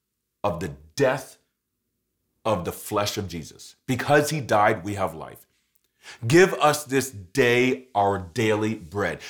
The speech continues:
He is supposed to be what we consume every day. Christ is our fuel. And it's this food, it's this fuel, it's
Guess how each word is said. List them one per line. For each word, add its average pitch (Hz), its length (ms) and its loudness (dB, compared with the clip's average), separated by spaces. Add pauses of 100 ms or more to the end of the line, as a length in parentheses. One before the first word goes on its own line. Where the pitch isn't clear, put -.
(200)
He 220 380 4
is - 180 0
supposed 147 460 2
to 127 60 -4
be 135 260 2
what 131 320 2
we 123 100 0
consume 117 800 -2
every 117 400 0
day. 98 240 0
Christ 143 600 2
is 131 300 -2
our 117 220 4
fuel. 87 500 -6 (560)
And 123 140 2
it's 117 160 0
this 127 180 0
food, 113 840 -2
it's 113 240 -2
this 117 280 -2
fuel, 147 500 2
it's 117 220 -4